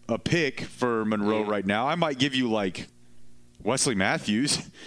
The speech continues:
Speaker 2: Yeah.
Speaker 1: And e-, and even that I would feel kinda weird about. I mean, the salaries match.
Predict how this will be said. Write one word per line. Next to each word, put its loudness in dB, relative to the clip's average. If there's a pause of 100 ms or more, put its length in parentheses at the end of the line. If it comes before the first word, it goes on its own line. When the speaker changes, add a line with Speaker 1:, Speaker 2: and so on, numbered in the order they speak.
(120)
Speaker 2:
Yeah. 4
Speaker 1:
And 4
e-, 2
and 2
even 2
that 2
I 0
would -2
feel 0
kinda 0
weird 2
about. 0
I 0
mean, 0
the 0
salaries 0
match. -2